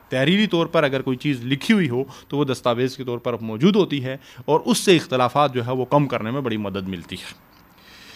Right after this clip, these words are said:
تیسری ہدایت جو ان آیات کے اند-، اس آیت مبارکہ کے اندر ملتی ہے وہ یہ ہے کہ اگر معاملہ دست بدست ہو اور مدت کے تعین کی ضرورت نہ ہو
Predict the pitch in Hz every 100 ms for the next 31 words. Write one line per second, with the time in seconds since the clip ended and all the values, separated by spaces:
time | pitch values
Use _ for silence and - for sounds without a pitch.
0 | - 208 254 294 285 185 160 180 170 180
1 | 170 143 139 143 - 143 143 143 139 147
2 | 139 127 123 135 151 139 127 127 120 120
3 | 147 127 117 104 147 - - - 165 185
4 | 214 196 160 160 180 180 143 233 - 190
5 | 165 143 147 - 131 135 160 - - _
6 | - 151 156 165 156 202 202 190 190 190
7 | 190 151 170 190 190 190 151 156 233 240
8 | 196 185 143